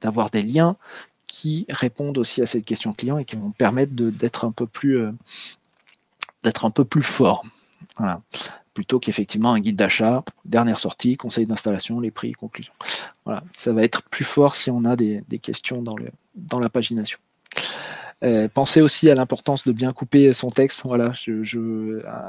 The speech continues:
un exemple de, de Nielsen sur, sur des, des, des, des,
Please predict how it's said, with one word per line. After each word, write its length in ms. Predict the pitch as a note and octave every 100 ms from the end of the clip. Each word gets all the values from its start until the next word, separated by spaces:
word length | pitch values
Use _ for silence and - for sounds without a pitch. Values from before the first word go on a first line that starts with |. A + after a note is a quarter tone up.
| G2
un 80 | C3+
exemple 380 | C3+ C3 D3 C#3+
de, 220 | C#3 C3 A#2+ - -
de 60 | D3
Nielsen 480 | D3 C#3 D#3+ D#3 - - - - -
sur, 480 | - C#3+ C3 B2
sur 220 | - D#3+ C#3
des, 260 | A#2+ A#2
des, 240 | B2 B2+ C3+
des, 300 | C3 B2 B2
des, 240 | C3+ -